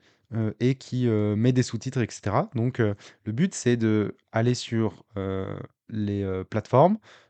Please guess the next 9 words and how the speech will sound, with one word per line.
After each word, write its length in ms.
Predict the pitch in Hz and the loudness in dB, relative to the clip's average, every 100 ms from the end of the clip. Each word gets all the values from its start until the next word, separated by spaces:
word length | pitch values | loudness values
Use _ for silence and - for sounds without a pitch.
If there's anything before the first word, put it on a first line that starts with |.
| - | -10
euh, 300 | 101 98 95 | -4 -2 -4
TikTok, 680 | 92 120 113 123 123 - - _ _ - | -6 -8 2 4 4 0 -20 _ _ -6
YouTube, 400 | 110 113 120 113 - | -4 0 0 -2 -2
Instagram, 560 | 110 98 101 90 113 160 - - _ - | -6 -2 -2 2 0 0 -10 -20 _ 2
et 80 | 123 | 8
d'envoyer 320 | 131 123 120 | 8 8 6
des 120 | 117 | 2
formats 280 | - 104 95 | 2 2 0
courts 380 | - 151 - | 0 0 -2